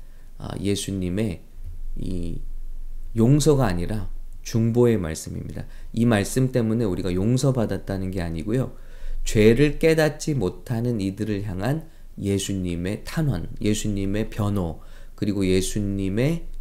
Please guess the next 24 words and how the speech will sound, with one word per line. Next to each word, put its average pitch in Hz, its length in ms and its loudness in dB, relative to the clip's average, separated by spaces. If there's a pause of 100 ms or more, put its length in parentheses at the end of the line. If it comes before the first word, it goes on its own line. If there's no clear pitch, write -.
중보이시죠. - 880 0 (180)
하나님께 143 760 -2
드리시는 104 460 -2
말씀입니다. 87 840 0 (500)
그래서, - 480 -2 (460)
어, - 320 -6
"저들을, 123 880 4 (240)
어, - 300 -2
사하여 147 540 0
주옵소서." - 600 -6
왜냐하면 127 680 4 (380)
지금 120 280 0
자기들이 120 640 0
하는 147 380 0
일을 139 380 2
알지 123 320 2
못하고, 120 800 0 (500)
어, - 360 -6
이런 117 220 2
엄청난 131 600 0
일을 107 140 -2
하고 123 260 -2
있기 - 240 -6
때문입니다. 113 840 -4